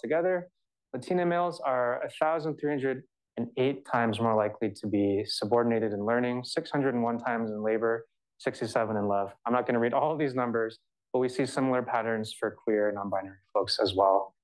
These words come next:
in the romantic setting, like Faye pointed out in that story between Alex and Sarah. Um, additionally, subordination, like I mentioned, varies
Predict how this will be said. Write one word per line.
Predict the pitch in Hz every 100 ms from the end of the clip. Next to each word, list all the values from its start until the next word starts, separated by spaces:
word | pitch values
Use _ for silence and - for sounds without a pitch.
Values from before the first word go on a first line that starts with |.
| -
in | 104
the | 104
romantic | 98 95 - 107
setting, | - 165 160
like | 127
Faye | - 110
pointed | 104 110 101 95
out | 90 - _ _ _
in | 107
that | 104
story | 101 - 131 123
between | 120 110 113 104
Alex | 110 98 98 -
and | 104
Sarah. | - 113 - - _ _ _ _ _ _ _ _ _ _ _ - _ _ _ _ _ _
Um, | 110 110 107 110 -
additionally, | 139 135 156 180 160
subordination, | - 139 143 135 131
like | 120
I | 117
mentioned, | 131 143 143
varies | 123 127 127